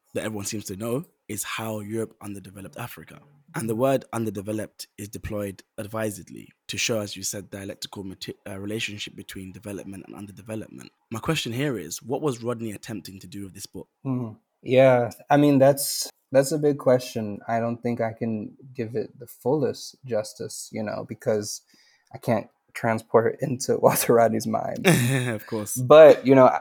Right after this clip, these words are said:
Speaker 2: I think there's a few different main themes that he was really trying to break down. The first and the most obvious is to really expose and explain the, the historical roots of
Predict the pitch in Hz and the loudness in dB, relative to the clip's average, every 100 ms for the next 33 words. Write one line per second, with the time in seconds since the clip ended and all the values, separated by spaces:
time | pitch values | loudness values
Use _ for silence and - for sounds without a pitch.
0 | - 135 147 190 175 156 151 156 139 139 | 4 6 6 4 2 0 0 2 2 2
1 | 120 - 117 127 131 131 127 123 - 127 | -4 -6 0 4 6 6 4 2 0 0
2 | 123 120 117 107 120 113 104 107 110 107 | 2 0 -2 -2 -2 -4 -6 -4 -4 -4
3 | 110 - - - 110 104 - - - 139 | -10 -18 -10 -4 -4 -4 -10 -10 -10 -10
4 | - - - - - 123 - 135 131 127 | -18 -20 -20 -20 -8 -8 2 4 4 2
5 | 120 117 117 - 117 113 110 110 110 107 | -2 -2 -2 -2 0 0 0 -4 -6 -10
6 | - 110 113 113 107 - - 113 117 113 | -8 -4 -4 -4 -6 -6 -2 0 0 -4
7 | 113 - 117 110 101 - 123 113 113 110 | -8 -10 -10 -10 -10 -10 -6 -6 -4 -6
8 | 113 110 - _ _ _ 120 120 - 131 | -6 -8 -12 _ _ _ -2 -2 0 4
9 | 131 131 117 117 117 - 107 | 4 2 -2 -2 -4 -6 -12